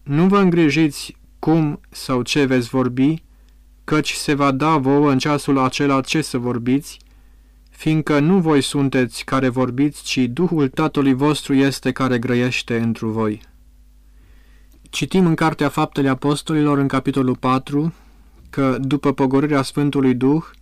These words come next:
atunci când s-a împlinit făgăduința Domnului Hristos și apostolii s-au umplut cu putere de sus –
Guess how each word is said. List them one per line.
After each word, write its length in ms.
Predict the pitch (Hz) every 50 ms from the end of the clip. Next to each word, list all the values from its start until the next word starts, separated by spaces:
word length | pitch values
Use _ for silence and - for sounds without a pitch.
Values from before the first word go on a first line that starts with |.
| - _ _ - _ _ _ -
atunci 580 | - 131 127 - 160 165 165 160 151 - - -
când 220 | - 147 139 139
s-a 200 | 127 - 143 139
împlinit 440 | 135 135 127 135 135 139 156 165 -
făgăduința 760 | - 151 143 139 135 131 131 143 156 151 151 - - 135 127
Domnului 520 | 127 123 139 143 147 143 135 127 127 127
Hristos 720 | 113 123 120 113 - - - 131 135 147 160 - - - - - - _ _ _ _
și 300 | - - - - 123 120
apostolii 560 | 120 127 - 147 151 143 - - 135 135 131
s-au 240 | 127 - 131 127 127
umplut 340 | 131 127 123 - 151 151 -
cu 140 | - - 127
putere 340 | - - 123 - 135 131 123
de 120 | 127 123
sus – 480 | 123 - - 143 151 175 170 - -